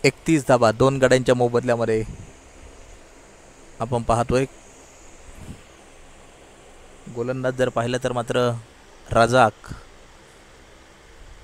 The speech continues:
साहिल आणि अमित ही जोडी मैदानाच्या आतमध्ये. क्षेत्ररक्षक चेंडूवरती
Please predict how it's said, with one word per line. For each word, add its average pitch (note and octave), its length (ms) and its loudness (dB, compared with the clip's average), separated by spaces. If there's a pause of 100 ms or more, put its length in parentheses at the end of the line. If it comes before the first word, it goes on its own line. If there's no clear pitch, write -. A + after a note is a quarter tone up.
(1040)
साहिल B2+ 380 0
आणि B2+ 140 -4
अमित B2 300 -6
ही B2+ 80 -4
जोडी B2 200 -2
मैदानाच्या A#2+ 460 -2
आतमध्ये. A#2+ 320 -4 (1400)
क्षेत्ररक्षक A#2+ 600 -6
चेंडूवरती A#2+ 580 -4